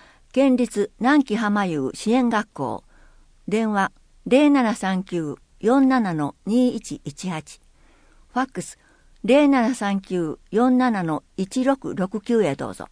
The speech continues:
ウェブサイト、和歌山輝き展で検索できます。ミドルシニア世代対象、合同企業説明会。二月二十八日土曜日、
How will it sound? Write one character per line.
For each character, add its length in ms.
ウ 80
ェ 100
ブ 80
サ 180
イ 80
ト、 240
和 140
歌 200
山 360
輝 420
き 140
展 200
で 160
検 200
索 200
で 100
き 100
ま 140
す。 160
ミ 160
ド 160
ル 180
シ 200
ニ 140
ア 140
世 140
代 240
対 200
象、 380
合 240
同 220
企 220
業 200
説 280
明 200
会。 220
二 160
月 240
二 160
十 160
八 260
日 440
土 120
曜 220
日、 160